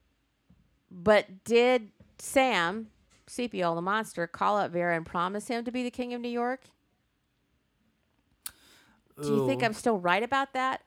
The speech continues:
Speaker 1: Because why did he, what, what's the timing of this? It seems weird. The timing seems strange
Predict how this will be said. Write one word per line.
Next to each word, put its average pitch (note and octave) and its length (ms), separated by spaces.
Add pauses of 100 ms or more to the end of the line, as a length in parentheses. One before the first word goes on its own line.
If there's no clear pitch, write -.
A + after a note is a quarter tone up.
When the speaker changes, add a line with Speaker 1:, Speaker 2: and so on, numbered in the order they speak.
(380)
Speaker 1:
Because A3+ 280
why B3 180
did D#4 100
he, C#4+ 260
what, C#4 320 (800)
what's G3 400
the F#4+ 100
timing C4+ 480
of E3 140
this? - 320
It G#3+ 120
seems B3+ 340
weird. G3+ 380
The - 80
timing A#3 640
seems G3+ 380
strange F3+ 640